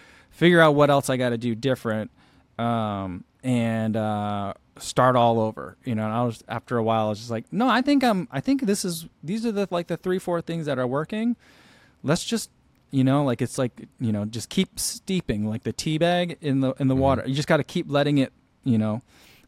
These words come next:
Speaker 1: um, simmer for a little bit, and then it'll, it'll get, it'll get to what it needs to be." And so I think,
Speaker 2: One
Speaker 1: you know, that was the right course, the right time, and I had a good pacer. That also h-, really helps too.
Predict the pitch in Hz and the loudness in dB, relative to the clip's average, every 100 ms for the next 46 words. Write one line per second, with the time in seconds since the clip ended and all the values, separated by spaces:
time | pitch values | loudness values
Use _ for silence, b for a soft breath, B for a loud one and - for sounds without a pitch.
0 | - 107 104 110 170 156 131 - 120 113 | -6 -2 -2 0 2 4 2 2 0 0
1 | 110 107 110 107 - - 117 110 107 107 | -2 -2 -2 -2 -4 -8 -4 -2 -2 -4
2 | 104 101 - 123 113 113 131 120 - - | -6 -8 -6 -2 0 0 0 0 -2 -4
3 | 123 123 113 104 95 - - 104 - _ | -6 -2 -2 -2 -6 -12 -10 -10 -10 _
4 | _ - 101 95 95 - - - 87 - | _ -10 -8 -8 -8 -10 -12 -12 -12 -12
5 | - 113 127 113 117 110 107 110 156 107 | -10 -6 -2 -2 -2 -4 -2 2 2 0
6 | 95 127 _ - 113 104 101 98 101 - | -6 -12 _ -8 -4 -4 -6 -8 -8 -10
7 | _ _ _ - 175 185 - 123 107 - | _ _ _ -4 0 0 0 -4 -4 -2
8 | 139 135 113 110 110 107 - 104 - 98 | 0 2 0 -2 -2 -4 -4 -6 -8 -10
9 | 104 b b b 101 104 92 87 92 101 | -12 b b b -6 -6 -6 -10 -10 -10
10 | 87 95 - - - 92 | -10 -10 -14 -16 -16 -14